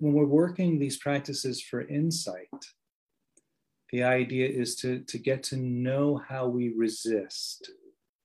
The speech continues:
our experience of loving kindness. Because when we, when we become intimate with our resistances, we start to recognize how they appear time and time again when we're not meditating,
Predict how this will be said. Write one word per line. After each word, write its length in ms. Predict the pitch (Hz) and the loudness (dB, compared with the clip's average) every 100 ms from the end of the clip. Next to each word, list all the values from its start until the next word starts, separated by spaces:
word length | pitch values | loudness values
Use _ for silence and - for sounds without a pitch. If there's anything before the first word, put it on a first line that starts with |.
| _ | _
our 160 | 117 107 | 0 0
experience 600 | 104 - 107 101 95 - | -2 -6 -4 -4 -6 -8
of 120 | 95 | -6
loving 300 | 98 90 92 | -6 -6 -12
kindness. 800 | 90 95 92 _ _ - - - _ _ _ _ _ _ _ _ _ _ _ | -14 -16 -18 _ _ -16 -16 -18 _ _ _ _ _ _ _ _ _ _ _
Because 240 | 127 113 | -4 0
when 140 | 143 131 | 0 0
we, 240 | 123 139 | -2 -2
when 280 | 147 135 127 | -4 -2 0
we 100 | 127 | -2
become 460 | 120 117 - 120 120 143 | -2 -6 -6 -6 -4 0
intimate 600 | 160 180 - 107 90 - _ _ | 0 0 -2 -8 -10 -16 _ _
with 200 | 120 110 | -8 0
our 160 | 110 107 | 2 2
resistances, 1200 | 98 98 143 147 - 95 - 90 87 - - - _ _ _ _ _ _ | 0 0 -2 -2 -8 -10 -10 -12 -12 -14 -16 -16 _ _ _ _ _ _
we 80 | 123 | -6
start 260 | - 139 139 | 0 2 2
to 120 | 131 | 2
recognize 560 | 123 139 147 120 110 - | 2 2 0 -2 -2 -4
how 320 | - 123 123 | -4 -2 0
they 200 | 123 113 | 0 -2
appear 500 | 107 - 123 110 95 | -4 -2 2 2 0
time 360 | - 113 113 | -6 -6 -4
and 160 | 110 104 | -4 -6
time 200 | 107 104 | -6 -6
again 480 | 101 110 104 98 95 _ _ _ _ _ _ _ _ _ _ _ _ _ _ | -4 -4 -4 -6 -12 _ _ _ _ _ _ _ _ _ _ _ _ _ _
when 120 | 123 | -4
we're 80 | 113 | 0
not 220 | 110 110 | 0 0
meditating, 500 | 92 95 87 92 - | -4 -8 -10 -14 -14